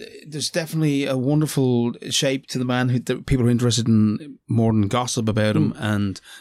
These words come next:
Speaker 1: the creative side of him. I think it's a very unusual oeuvre, and it stands for itself.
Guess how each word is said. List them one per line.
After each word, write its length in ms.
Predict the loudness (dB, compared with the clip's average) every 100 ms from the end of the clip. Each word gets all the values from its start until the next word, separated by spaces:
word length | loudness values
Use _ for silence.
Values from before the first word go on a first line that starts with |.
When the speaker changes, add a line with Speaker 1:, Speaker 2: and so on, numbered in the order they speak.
| -12
Speaker 1:
the 60 |
creative 440 | -8 -2 0 2 0
side 240 | 0 0
of 60 | 0
him. 80 | -2
I 80 |
think 220 | -2 -4 -8 -20 -20 -16 -8
it's 140 | -4
a 40 | -2
very 240 | 0 2
unusual 760 | 2 0 0 2 2 2 0 0
oeuvre, 380 | 0 0 0 -2
and 220 | -4 -6
it 80 | -6
stands 440 | -6 -6 -6 -8
for 120 | -8
itself. 440 | -8 -8 -8 -10